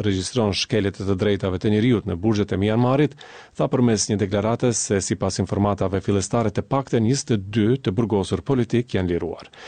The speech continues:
Tetëmbëdhjetë të huaj po ashtu liruan dhe u dëbuan nga Myanmari, raportojnë mediat shtetërore. Të burgosurit e tjerë morën ulje dënimi, përveç atyre që janë të dënuar për akuza të rënda si vrasje dhe për dhunime,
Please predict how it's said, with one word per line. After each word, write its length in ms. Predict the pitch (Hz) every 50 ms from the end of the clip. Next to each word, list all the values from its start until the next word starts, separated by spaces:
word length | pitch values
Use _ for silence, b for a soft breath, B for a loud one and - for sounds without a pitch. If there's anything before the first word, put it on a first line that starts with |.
| B B B B B B B B B -
Tetëmbëdhjetë 680 | - 147 - 143 127 113 107 110 127 123 110 - - -
të 120 | 113 95
huaj 260 | 104 120 120 113 104 98 98
po 160 | - 110 104 95
ashtu 200 | 87 - 123 117
liruan 440 | 107 104 104 120 135 147 151 147 120
dhe 120 | 113 113
u 200 | - - 139 131
dëbuan 680 | 120 113 139 131 110 107 107 101 101 101 107 113 117 - - 117
nga 120 | 104 101 95
Myanmari, 520 | 101 104 101 95 95 95 95 95 98 101 104
raportojnë 540 | 98 - 120 104 - - 98 92 90 92 92
mediat 280 | 92 82 98 92 -
shtetërore. 580 | - - 123 104 - 143 143 131 117 110 98 87 - B B B B B B B B B B B
Të 60 | 135 127
burgosurit 600 | 120 131 117 131 156 151 147 - 156 135 131 113 - -
e 60 | 131 -
tjerë 320 | - 127 127 123 131 147
morën 380 | 131 123 127 127 120 120 117 113 113 - _ -
ulje 300 | 160 151 123 110 104 90
dënimi, 400 | 104 98 95 110 131 143 160 156
përveç 300 | 151 123 107 110 104 104
atyre 240 | 101 95 110 117 120 113 -
që 120 | - 101 98
janë 160 | 101 101 95
të 80 | 104 98
dënuar 400 | 131 120 110 104 101 104 110 107 -
për 100 | 107 - - 110
akuza 400 | 95 - - 113 110 98 101 95
të 200 | 92 - 107 107
rënda 260 | 110 110 101 95 95
si 220 | 90 - - 101 92
vrasje 480 | 87 104 107 113 113 110 - - 120 104
dhe 140 | 104 101 98
për 140 | 107 98 104
dhunime, 380 | 107 104 117 135 135 131 127